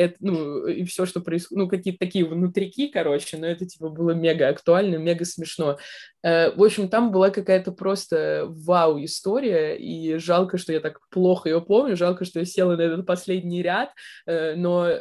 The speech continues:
ну, ну, типа, я к тому, что вот даже такое, как, ну, то есть настолько какая-то самоирония, наверное, да, присутствует, что, м, они вот позволяли себе такие какие-то истории, хотя в русской школе там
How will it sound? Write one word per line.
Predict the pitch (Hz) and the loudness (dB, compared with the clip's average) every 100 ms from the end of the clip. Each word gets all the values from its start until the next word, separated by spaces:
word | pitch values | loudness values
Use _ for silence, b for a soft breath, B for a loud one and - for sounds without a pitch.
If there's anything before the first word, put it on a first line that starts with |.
| - | -4
ну, | 185 185 | -4 -4
ну, | 165 190 | -4 -4
типа, | 190 185 | -4 -6
я | 180 180 | -2 -2
к | - | -2
тому, | 190 196 254 | -4 -4 -6
что | - | -6
вот | 175 160 | -8 0
даже | 170 170 | 0 0
такое, | - 185 - 185 185 170 160 147 | -6 -10 -2 2 4 4 2 -2
как, | - - | -8 -16
ну, | - 185 | -8 -4
то | 180 - | -4 -6
есть | 196 | -4
настолько | 185 214 220 208 | 0 0 2 2
какая-то | 180 180 175 175 | 2 4 4 2
самоирония, | - 175 175 165 170 208 311 180 160 | 0 0 2 -2 0 0 0 -4 -4
наверное, | 156 160 160 151 | -2 -2 -2 -2
да, | 165 | -2
присутствует, | 185 - - 208 - - 165 151 | -4 -12 -10 -10 -10 -2 0 0
что, | - - 151 | -2 2 4
м, | 147 151 147 170 _ _ _ _ _ - | 4 0 -6 -12 _ _ _ _ _ -8
они | 170 156 160 180 | 0 2 4 2
вот | 165 | 2
позволяли | 165 160 156 160 175 | -2 -4 0 2 2
себе | 175 156 156 160 B B _ | -2 0 0 0 B B _
такие | 180 196 185 | -4 0 0
какие-то | 175 143 147 143 151 | 0 -2 -6 -6 -8
истории, | 147 - 185 240 170 | -6 0 2 4 2
хотя | 151 151 | 0 -2
в | 147 | -4
русской | 151 180 - 147 | 0 -2 -2 -8
школе | - 165 190 170 | -2 2 4 2
там | 135 139 | 0 -4